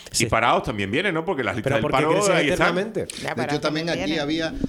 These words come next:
Speaker 3: O
Speaker 4: que,
Speaker 3: vienen
Speaker 4: que,
Speaker 3: por
Speaker 4: que
Speaker 3: algo
Speaker 4: no
Speaker 3: y
Speaker 4: se ha
Speaker 3: se quedan.
Speaker 4: hablado,
Speaker 1: El
Speaker 4: que,
Speaker 1: micro, el
Speaker 4: que
Speaker 1: micro,
Speaker 4: no,
Speaker 1: Pedro, para arriba.
Speaker 4: perdona, que no se ha hablado que, que son los que vienen a trabajar a las islas, pero a teletrabajar, o sea, que tienen su trabajo a lo mejor en Bélgica y aquí tienen, se cogen un apartamento,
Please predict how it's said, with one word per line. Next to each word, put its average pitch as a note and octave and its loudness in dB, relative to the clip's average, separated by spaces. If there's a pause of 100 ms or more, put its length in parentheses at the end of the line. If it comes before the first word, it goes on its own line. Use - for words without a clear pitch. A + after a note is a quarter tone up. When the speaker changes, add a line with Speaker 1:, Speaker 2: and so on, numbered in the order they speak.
Speaker 3:
O G3 0
Speaker 4:
que, G3+ -2
Speaker 3:
vienen A3 0
Speaker 4:
que, A3+ -10
Speaker 3:
por A3+ 0
Speaker 4:
que - 2
Speaker 3:
algo A#3+ 2
Speaker 4:
no B3+ 0
Speaker 3:
y - 0
Speaker 4:
se F3+ 0
ha E3 4
Speaker 3:
se D3+ 0
quedan. G3 2
Speaker 4:
hablado, D#3 -2
Speaker 1:
El - -12
Speaker 4:
que, A#2 -2
Speaker 1:
micro, D3 -2
el C3+ 0
Speaker 4:
que D#3 0
Speaker 1:
micro, C#3+ 0
Speaker 4:
no, B2 -4
Speaker 1:
Pedro, B2+ -2
para A#2 -2
arriba. D2+ -6
Speaker 4:
perdona, A#2+ -4 (200)
que A2 -4
no A2+ -2
se - -2
ha B2 0
hablado D3 -2 (420)
que, G#2+ -2
que G#2 -2
son C3+ -2
los C3+ -4
que A2+ -4
vienen A#2+ -2
a B2+ -4
trabajar F#2+ -2
a F#2 -2
las F2 -4
islas, - -8 (600)
pero F2+ -2
a F2 -2
teletrabajar, E2+ -2
o D#2 -6
sea, E2+ -6
que D2+ -10
tienen F2+ -6
su F#2+ -8
trabajo F#2+ -4
a - -4
lo G2+ -4
mejor G2 -4
en G2 -4
Bélgica C#3 -2
y A2+ -2
aquí G2+ -4
tienen, G#2 -4
se - -6
cogen G#2 -4
un G#2 -4
apartamento, D3+ -4